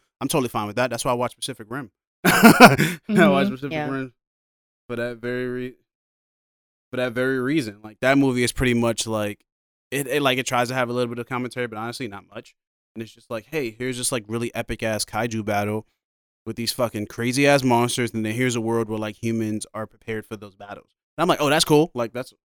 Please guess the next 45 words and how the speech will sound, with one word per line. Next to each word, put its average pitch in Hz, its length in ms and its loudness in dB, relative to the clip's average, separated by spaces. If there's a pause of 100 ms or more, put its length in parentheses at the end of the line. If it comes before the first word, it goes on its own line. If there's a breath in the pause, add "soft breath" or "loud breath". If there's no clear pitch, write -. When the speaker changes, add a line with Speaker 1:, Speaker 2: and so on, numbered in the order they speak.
Speaker 1:
I'll 147 160 6
watch 151 200 8
that, 147 280 8
and 127 120 0
I'll 151 80 4
watch 139 160 6
that 143 80 -2
shit - 260 0
in, 123 140 -4
like, 120 200 -4 (420)
w-, 85 180 -18
without 123 220 0
even 120 120 0
saying 139 280 2
much. 104 180 -8
I'm 120 80 -4
like, 107 180 -6
I'm 131 140 0
in 120 100 2
there 101 160 -6 (260)
day 120 120 0
one, 123 280 4 (320)
and 113 120 -6
the - 40 -20
Pacific 127 400 -2
Rim 127 160 2
isn't, 117 140 0
like, 113 140 -2
super 117 320 -2
crazy 107 320 -4
serious. 117 400 -4 (880)
So, 147 120 0
like, 135 140 6
we 143 100 4
can 165 80 8
totally 156 280 6
live 139 160 6
in 139 80 6
a 123 40 4
world 127 220 6
where 110 100 4
both 123 180 2
Godzilla 117 360 0
films 113 260 -2
exist, 113 420 -4